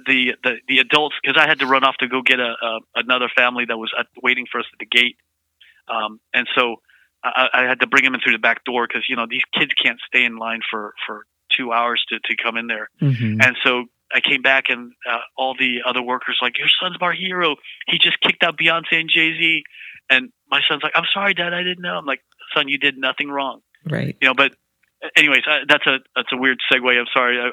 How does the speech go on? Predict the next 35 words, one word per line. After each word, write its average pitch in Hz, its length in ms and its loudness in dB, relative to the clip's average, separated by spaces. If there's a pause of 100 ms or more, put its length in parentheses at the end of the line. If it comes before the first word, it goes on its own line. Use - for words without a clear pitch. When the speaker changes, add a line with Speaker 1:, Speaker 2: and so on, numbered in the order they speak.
Speaker 1:
I, 120 160 -2
I 120 40 0
went 120 200 0
off 120 160 0
on 117 80 -6
a 117 60 -8
tangent 123 400 0
of 107 80 -12
that, 107 220 -4
but 123 180 2 (360)
it's 151 160 4 (100)
just 170 180 0
to 165 80 0
be 156 180 6
able 156 200 0
to 135 100 0
bring 139 260 2
this 127 240 -2
kind 135 140 2
of 120 80 -4
joy 127 320 2
to 127 100 0
kids, 131 320 0 (340)
uh, 123 220 -6
you 135 120 0
know, 123 160 0 (400)
and 131 120 4
to 139 80 2 (160)
see 180 80 6
the 160 100 -2
look 139 220 0
on 147 100 -2
the 123 80 -2
parents' 131 380 0
face 135 220 -2